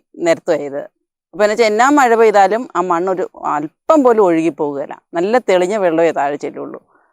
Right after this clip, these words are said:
ആ, പിന്നെ ഈ പുല്ല് നടാൻ നേരത്ത് ഈ ചകിരി ഇട്ട് മാറ്റിയില്ലെങ്കിലും ഒരു കുഴപ്പമില്ല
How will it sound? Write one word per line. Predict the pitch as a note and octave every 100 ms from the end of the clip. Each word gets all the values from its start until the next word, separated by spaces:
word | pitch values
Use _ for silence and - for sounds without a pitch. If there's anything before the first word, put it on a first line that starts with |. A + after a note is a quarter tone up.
| _ _ _ -
ആ, | D#3+ D3 D3+
പിന്നെ | G3 A#3+ B3 - _ -
ഈ | G#3
പുല്ല് | G3+ A3 B3+
നടാൻ | B3+ A3+ A#3
നേരത്ത് | A#3 A3+ C4+
ഈ | B3
ചകിരി | B3+ A#3 A#3+
ഇട്ട് | A3+ A3+
മാറ്റിയില്ലെങ്കിലും | G#3+ A#3+ G#3+ G#3+
ഒരു | G#3
കുഴപ്പമില്ല | G3+ F3+ F3 F#3